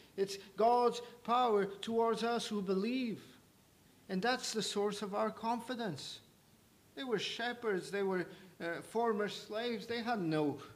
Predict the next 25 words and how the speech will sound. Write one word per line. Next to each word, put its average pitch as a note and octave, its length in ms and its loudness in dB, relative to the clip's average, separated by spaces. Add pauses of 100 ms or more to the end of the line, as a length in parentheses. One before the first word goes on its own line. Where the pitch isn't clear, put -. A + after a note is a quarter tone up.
uh, D3+ 240 0 (280)
uh, C3+ 100 -8 (1000)
army F#3+ 320 4
tradition, F3+ 840 -4 (640)
they G#3+ 120 -2
had A3+ 220 4
no F#3+ 240 6
generals E3 640 -2
in F3 140 -6
their D#3 160 -4
ranks, D#3+ 420 -8 (460)
they A3+ 120 0
had G#3 220 0
no, F3+ 380 2 (200)
uh, D#3 140 2 (680)
established G3+ 880 4
tactics G3 760 -4 (260)
of C#3+ 220 -6
war. E3+ 480 0 (2000)
But C#3+ 80 -4
what E3+ 180 0
they F3 180 -2
had C#3+ 300 -8
was C3 160 -12
God. B2+ 380 -4